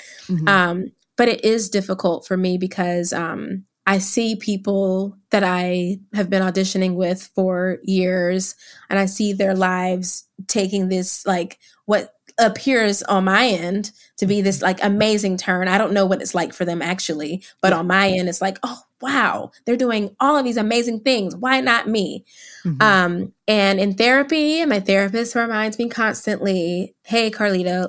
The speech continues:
Speaker 2: look what you're doing. You're
Speaker 1: Uh-huh.
Speaker 2: also doing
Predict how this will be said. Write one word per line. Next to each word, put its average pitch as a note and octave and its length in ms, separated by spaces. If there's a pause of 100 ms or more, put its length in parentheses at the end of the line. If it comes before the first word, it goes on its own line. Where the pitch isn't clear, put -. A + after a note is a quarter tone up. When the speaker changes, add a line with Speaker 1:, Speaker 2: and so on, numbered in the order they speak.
Speaker 2:
look G3 240
what G3 160
you're G3+ 180
doing. F#3 540 (260)
You're A3 220
Speaker 1:
Uh-huh. - 80
Speaker 2:
also F#3+ 260
doing F#3 640